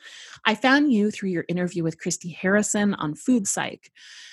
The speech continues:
and I just don't know where to turn. I am in a fat body. Saying that is hard for me because I'm really new to fat activism, and I'm in recovery for an eating disorder. I face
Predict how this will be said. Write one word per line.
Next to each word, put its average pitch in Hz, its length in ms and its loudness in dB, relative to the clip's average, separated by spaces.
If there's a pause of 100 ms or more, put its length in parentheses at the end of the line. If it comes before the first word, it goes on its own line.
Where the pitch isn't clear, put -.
(320)
and 220 120 4
I 240 80 6
just 285 240 2
don't 262 140 4
know 220 100 2
where 180 180 4
to 170 60 2
turn. 208 580 -2 (1120)
I 269 460 6
am 226 100 0
in 196 100 -4
a 185 80 -2
fat 175 380 0
body. 104 460 -6 (1040)
Saying 254 400 4
that 247 180 2
is 196 140 -2
hard 180 320 0
for 156 120 -8
me - 320 -12 (260)
because 190 360 -2
I'm 180 280 0
really 247 400 6
new 185 420 2
to 175 140 -4
fat 139 260 -2 (100)
activism, 180 800 -2 (380)
and 202 80 4
I'm 185 160 2
in 202 100 2
recovery 202 580 2
for 190 180 0
an 165 200 -2
eating 180 300 -2
disorder. 147 600 -4 (1200)
I 196 140 2
face 220 400 0